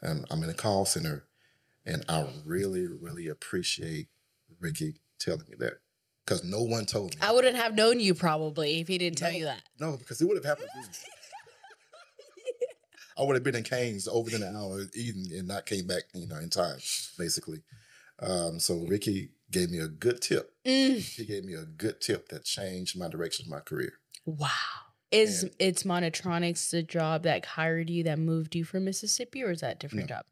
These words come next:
Speaker 2: Okay.
Speaker 1: No, so I quit the job I had
Speaker 2: Okay.
Speaker 1: and to work.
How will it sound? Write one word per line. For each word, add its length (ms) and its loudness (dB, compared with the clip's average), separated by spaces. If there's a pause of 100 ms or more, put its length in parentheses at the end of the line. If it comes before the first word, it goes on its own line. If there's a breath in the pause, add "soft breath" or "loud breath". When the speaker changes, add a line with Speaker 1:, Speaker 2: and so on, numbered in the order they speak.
Speaker 2:
Okay. 260 4 (180)
Speaker 1:
No, 180 -10
so 300 -2
I 260 2 (120)
quit 400 0 (280)
the 80 -6
job 300 -6
I 100 -8
had 120 -6
Speaker 2:
Okay. 300 0 (400)
Speaker 1:
and 200 -4
to 160 0
work. 280 -2